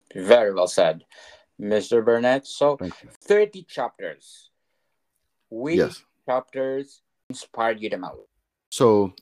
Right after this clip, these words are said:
Speaker 2: I definitely liked writing chapter four of this book, and that, that is titled A Tie, a Guy, and a Crucifix. And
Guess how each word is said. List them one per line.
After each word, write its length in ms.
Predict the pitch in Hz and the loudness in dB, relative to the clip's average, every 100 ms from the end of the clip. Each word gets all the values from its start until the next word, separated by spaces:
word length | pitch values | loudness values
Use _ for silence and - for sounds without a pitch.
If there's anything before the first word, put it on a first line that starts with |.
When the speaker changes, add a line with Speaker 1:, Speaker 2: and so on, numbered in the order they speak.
| - | -4
Speaker 2:
I 140 | 107 | -2
definitely 560 | 104 143 170 147 131 120 | 2 0 2 0 0 0
liked 440 | 98 104 98 - _ - | 2 0 0 -10 _ -12
writing 640 | 82 98 98 98 95 82 _ _ _ _ _ | -4 -2 -2 -4 -6 -10 _ _ _ _ _
chapter 380 | - 123 120 127 | -2 0 0 -4
four 600 | - - 110 95 90 98 _ _ _ _ _ _ _ - | -4 0 2 2 0 -6 _ _ _ _ _ _ _ -6
of 160 | 95 | -4
this 160 | 92 82 | -4 -8
book, 380 | - 92 87 _ | -6 -4 -4 _
and 380 | 92 85 82 71 _ _ _ _ _ _ _ - | -12 -8 -10 -12 _ _ _ _ _ _ _ -4
that, 340 | 104 113 - | -2 -2 0
that 180 | 117 117 | 2 2
is 140 | 113 | 0
titled 420 | - 117 101 98 - | -2 0 0 -2 -6
A 80 | 90 | -10
Tie, 320 | - 113 104 | -4 0 2
a 140 | 87 | 0
Guy, 260 | 92 104 98 | -2 -2 0
and 160 | 90 95 | -2 -8
a 40 | |
Crucifix. 680 | - 113 - - 87 87 - _ _ _ _ _ - | -8 -8 -10 -10 -10 -10 -16 _ _ _ _ _ -10
And 360 | 92 85 80 | -8 -6 -8